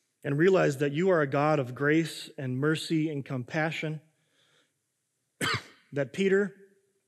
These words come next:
doesn't just ignore people who are, uh, slaves or,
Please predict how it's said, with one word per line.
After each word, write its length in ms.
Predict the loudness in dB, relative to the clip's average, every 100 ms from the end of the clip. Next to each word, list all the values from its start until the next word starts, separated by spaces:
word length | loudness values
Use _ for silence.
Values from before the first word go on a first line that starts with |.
| _ _ _ _ _ _ _ _ _ _ _ 2
doesn't 380 | 2 2 0
just 320 | 2 0 2 -2
ignore 720 | 0 0 2 4 2 0 -6 -20 _
people 400 | -4 0 2 0
who 200 | 0 0
are, 280 | 0 -2 -4 _ -20 _ _ _ _ _ _ -18
uh, 160 | -16
slaves 640 | -12 -4 0 2 2 0 -4
or, 540 | -4 -2 0 -2 -6